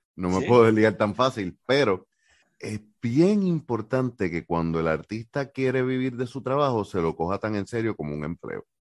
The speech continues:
Speaker 1: Y es bien
Speaker 2: Ujú.
Speaker 1: importante que el artista que quiere vivir de eso, tiene que vivir para eso. O sea, ahora mismo, estas horas para ti son, eh, no es podcast de jangueo, es tú estás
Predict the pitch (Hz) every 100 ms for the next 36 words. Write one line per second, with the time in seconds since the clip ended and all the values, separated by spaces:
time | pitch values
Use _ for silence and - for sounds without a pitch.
0 | _ _ _ _ - 104 98 95 95 98
1 | - 107 104 117 127 139 139 139 135 170
2 | 160 117 95 92 87 85 87 _ - 143
3 | 151 _ 104 98 95 _ _ 92 82 -
4 | 92 92 110 147 160 131 110 135 143 113
5 | 104 135 123 - 64 76 104 _ _ _
6 | _ _ _ _ _ 90 95 107 110 104
7 | 85 78 85 110 117 - 71 58 53 58
8 | - - _ _ _ _ _ - - -
9 | - _ _ _ 98 104 117 127 156 143
10 | 107 107 104 - - 107 104 127 120 143
11 | 143 131 110 101 147 147 127 131 - 92
12 | 95 90 87 85 87 113 120 _ - 104
13 | 98 113 110 107 98 87 117 131 90 82
14 | 85 - 135